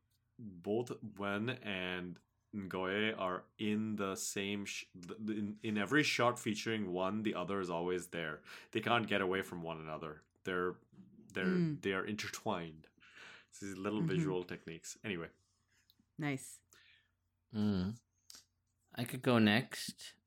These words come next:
Speaker 3: Um, I will give this a seven point five on ten. Um, and the reason I'm giving it, I'm not giving it an eight,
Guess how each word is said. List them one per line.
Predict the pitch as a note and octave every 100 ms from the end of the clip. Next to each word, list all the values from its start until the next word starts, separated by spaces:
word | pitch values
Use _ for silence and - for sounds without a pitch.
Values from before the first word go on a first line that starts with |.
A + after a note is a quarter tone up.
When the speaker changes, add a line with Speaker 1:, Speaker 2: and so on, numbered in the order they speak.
| - -
Speaker 3:
Um, | G#2 G2+ G2 G2 F#2+ G2 G2 _ _ _ _ - - -
I | A2 C#3+ F#3
will | C#3+ C3 C3
give | A2+ A2 A2+ -
this | A2 A2 - - - - - _ _ _ _
a | G#2
seven | - - - G2+ G#2+ G#2
point | G#2+ G2+ G2
five | - - F#2 F2+ G2+ G2
on | F2+ F#2+ -
ten. | E2+ F2 G#2+ A#2 _ _ _ _ - - _ _ - -
Um, | F2 G2 F#2 F#2 D#2+ C2+ - _ _ _ _ _ _ - - A2
and | G#2 G2 F#2+
the | G2
reason | F#2 G2+ A#2+ A#2+ A#2 A2 G#2 G2 G2+ - _ _ _ _ _ _ _ _
I'm | G2 F#2+ F2+
giving | G2+ F#2+ F#2+
it, | F#2+ F#2 - - - -
I'm |
not | G2 G2 F2+
giving | G2+ F#2+
it | F#2+
an | F2 F#2
eight, | G#2+ F#2+ G2+